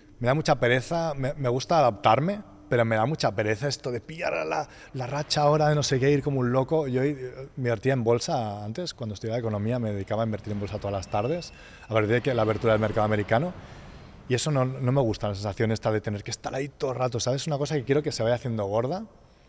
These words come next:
gorda, gorda, gorda con el tiempo. Y es lo que te decía, el, el comercio electrónico,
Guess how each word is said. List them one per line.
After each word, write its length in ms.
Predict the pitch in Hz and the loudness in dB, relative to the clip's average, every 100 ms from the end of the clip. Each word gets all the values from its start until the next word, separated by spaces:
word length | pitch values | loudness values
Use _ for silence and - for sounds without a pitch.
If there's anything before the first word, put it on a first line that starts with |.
| - | -6
gorda, 300 | 117 113 107 | 0 2 4
gorda, 280 | 104 110 104 | 2 2 2
gorda 240 | 104 127 117 | 2 0 -2
con 100 | 98 | -4
el 120 | 87 | -4
tiempo. 360 | 104 98 87 - - - - | -4 -4 -6 -14 -20 -20 -6
Y 80 | 113 | -2
es 80 | 117 | 0
lo 80 | 127 | 0
que 80 | |
te 80 | 101 | -2
decía, 320 | 90 - 135 | -4 -6 -6
el, 60 | 104 | -6
el 240 | 104 101 | -8 -8
comercio 300 | 98 104 101 | -6 -6 -2
electrónico, 640 | 113 107 117 120 123 170 | -2 -2 -2 -4 -2 -4